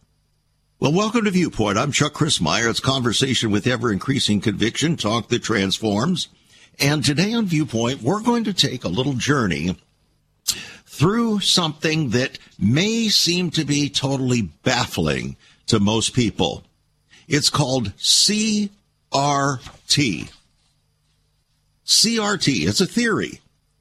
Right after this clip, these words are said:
It's an idea. Some call it an ideology. Some call it actually a counterfeit religion. But whatever you call it, it has everything to do with supposedly racism.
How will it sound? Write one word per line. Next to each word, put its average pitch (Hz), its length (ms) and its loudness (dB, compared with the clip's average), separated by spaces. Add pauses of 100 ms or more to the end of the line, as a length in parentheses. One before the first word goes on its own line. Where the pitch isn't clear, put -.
(240)
It's - 240 0
an 147 100 0
idea. 143 640 0 (800)
Some 123 280 0
call 127 260 0
it 123 60 2
an 135 140 0
ideology. 151 960 0 (640)
Some 202 260 0
call 123 280 0
it 139 60 -2
actually 151 520 0
a 147 200 -2 (560)
counterfeit 165 600 0
religion. 170 640 -2 (840)
But 175 120 0
whatever 202 440 0
you 170 200 0
call 143 400 -2
it, 85 220 -6 (360)
it 120 160 0
has 139 400 -2
everything 120 540 -2
to 113 100 2
do 135 260 0
with 120 380 -2 (460)
supposedly 120 1040 0 (420)
racism. 117 880 0